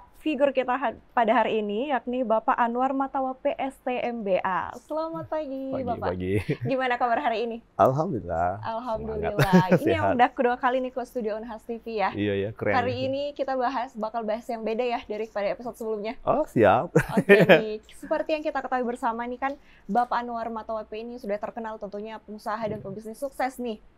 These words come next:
Speaker 2: Ah, biasa aja sebenarnya.
Speaker 1: Tuh, tuh dong, Sobat Akademika Unhas, eh, penasaran dan ingin tahu apa sih sebenarnya kiat-kiat yang dilakukan oleh Bapak Anwar sendiri. Nah, eh, kalau boleh kita tahu nih,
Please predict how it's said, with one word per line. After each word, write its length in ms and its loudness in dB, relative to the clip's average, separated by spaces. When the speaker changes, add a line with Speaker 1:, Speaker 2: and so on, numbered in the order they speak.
Speaker 2:
Ah, 320 4
biasa 320 4
aja 160 2
sebenarnya. 320 -4
Speaker 1:
Tuh, 160 0
tuh 160 4
dong, 160 0
Sobat 320 -2
Akademika 400 -4
Unhas, 560 -2
eh, 480 -8
penasaran 560 -4
dan 160 -2
ingin 240 -6
tahu 80 0
apa 240 -4
sih 160 -10
sebenarnya 240 -4
kiat-kiat 640 -2
yang 160 -2
dilakukan 480 -4
oleh 240 -2
Bapak 240 -2
Anwar 320 -6
sendiri. 560 -8
Nah, 160 0
eh, 320 2
kalau 240 4
boleh 160 6
kita 160 -2
tahu 240 -2
nih, 160 -6